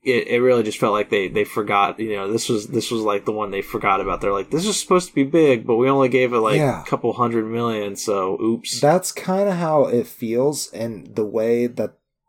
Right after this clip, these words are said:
Speaker 2: it, the way that makes me feel is that it might not mean very much for the M C U. Like, I, I know that all their announcements makes it kinda seem like it's supposed to be a big deal,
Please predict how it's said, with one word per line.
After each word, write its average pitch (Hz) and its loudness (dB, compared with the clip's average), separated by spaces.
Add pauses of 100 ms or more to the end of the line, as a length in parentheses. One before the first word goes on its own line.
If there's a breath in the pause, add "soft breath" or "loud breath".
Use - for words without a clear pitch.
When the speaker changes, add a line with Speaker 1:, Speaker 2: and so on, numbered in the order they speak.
(160)
Speaker 2:
it, - -6 (1600 loud breath)
the 123 0
way 175 6
that 175 6
makes 147 0
me 226 2
feel - -10 (480 loud breath)
is 117 2
that 113 0 (640)
it 165 2
might 123 0
not 120 -2
mean 113 -4
very 107 2
much 92 -8
for 80 -10
the 76 -10
M 71 -14
C 73 -10
U. 50 -14 (540)
Like, 110 -2 (360)
I, 127 -2
I - 2
know 143 6
that 139 2 (480)
all 139 6
their 123 6
announcements 113 -2
makes 175 -2
it - -12
kinda 180 -2
seem 185 -2
like 185 0
it's 185 -2
supposed 202 0
to - -16
be 202 2
a 196 4
big 196 4
deal, 208 2